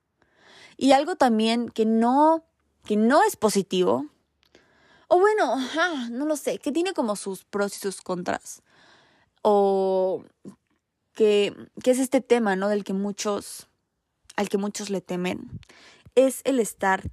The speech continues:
tan expuestos. Al mundo virtual. Porque a la gente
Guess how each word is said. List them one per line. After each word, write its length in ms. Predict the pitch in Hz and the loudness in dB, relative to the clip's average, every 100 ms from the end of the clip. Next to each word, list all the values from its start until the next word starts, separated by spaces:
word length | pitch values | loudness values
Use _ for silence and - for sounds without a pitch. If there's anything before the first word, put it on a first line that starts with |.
| - | -2
tan 420 | 196 196 202 226 - | 0 -2 -8 -12 -6
expuestos. 1160 | 202 - - - 190 - - - - - - _ _ _ _ _ _ _ | -6 -6 -10 -4 -4 -4 -10 -14 -14 -18 -20 _ _ _ _ _ _ _
Al 720 | 185 190 185 185 185 185 190 | 0 0 0 0 0 -2 -4
mundo 1000 | 196 196 196 190 190 190 185 185 185 - - - _ _ _ - | -6 -8 -6 -4 -2 0 0 0 -2 -6 -12 -20 _ _ _ -16
virtual. 720 | 254 196 196 180 - - - - _ _ - - - - _ | -6 -2 -2 -4 -10 -8 -8 -16 _ _ -20 -20 -20 -20 _
Porque 380 | - 302 349 320 - | -2 0 2 2 2
a 100 | 339 | 2
la 140 | 349 | 0
gente 280 | - 403 | -2 0